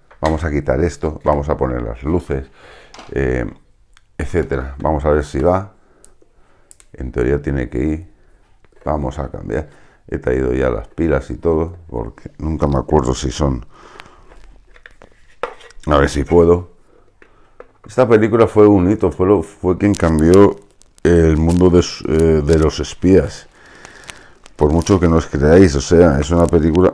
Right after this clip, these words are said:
maravillosa, maravillosa, donde se ponen las bases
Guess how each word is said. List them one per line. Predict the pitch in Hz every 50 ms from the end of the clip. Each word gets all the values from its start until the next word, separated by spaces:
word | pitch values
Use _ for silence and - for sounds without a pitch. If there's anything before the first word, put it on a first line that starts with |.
| - -
maravillosa, | - 87 82 80 80 76 76 73 71 71 67 67 67 67 73 78 85 76 73 73 - - - - _ _ _ - - - -
maravillosa, | 76 76 73 73 71 67 - - - 67 80 87 78 - 90 - - - - - - - - - - -
donde | 78 82 80 78 78 76
se | - - 80 76
ponen | 73 - 85 87 92 95 95 90
las | 85 80 76 73 73 71
bases | 85 98 98 - - 92 71 69 - - -